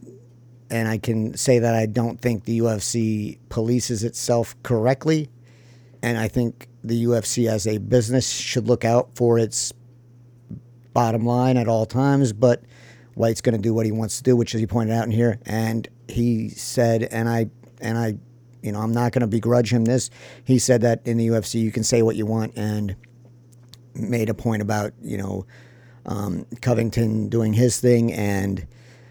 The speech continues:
and, uh, Woodley going to the presser that one time and just saying "Black Lives Matter" for everything. Now, I'm not gonna get into the comparisons there because it'll just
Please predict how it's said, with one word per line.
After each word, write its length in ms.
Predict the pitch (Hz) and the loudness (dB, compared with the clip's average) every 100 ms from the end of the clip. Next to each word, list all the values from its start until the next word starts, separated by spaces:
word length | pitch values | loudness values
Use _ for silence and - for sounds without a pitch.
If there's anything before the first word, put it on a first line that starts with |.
| - - - - | -20 -20 -18 -6
and, 440 | 104 - 98 98 | -4 -2 -4 -6
uh, 300 | - - - | -8 -10 -14
Woodley 400 | - 117 113 113 | -4 0 2 2
going 200 | 107 110 | 2 0
to 80 | 104 | 0
the 100 | 98 | -4
presser 320 | - 117 - | -2 -2 0
that 160 | 113 95 | 0 0
one 140 | 104 | -2
time 200 | 107 110 | -2 0
and 80 | 104 | 0
just 160 | 104 101 | -2 -2
saying 220 | 113 98 | -4 -2
"Black 260 | 104 98 104 | -2 -2 -2
Lives 220 | 101 95 | -4 -2
Matter" 240 | 113 117 | -2 -2
for 160 | 107 110 | -2 -2
everything. 480 | 110 113 120 117 - - - - - | 0 0 0 -2 -4 -16 -20 -20 -4
Now, 380 | 117 110 92 - - | 0 0 -2 -6 -6
I'm 120 | 107 | -2
not 160 | 110 | 0
gonna 140 | 107 110 | 0 -2
get 140 | 113 | 0
into 200 | 107 104 | -2 -2
the 120 | 104 | -4
comparisons 720 | 95 104 123 127 131 135 131 117 | -4 -4 2 4 4 4 2 4
there 240 | 135 135 | 4 4
because 720 | 110 95 110 98 - - - - - | 0 -2 -2 -2 -6 -10 -14 -18 -6
it'll 220 | 110 101 | -4 -2
just 400 | 104 104 - - | -2 -4 -4 -10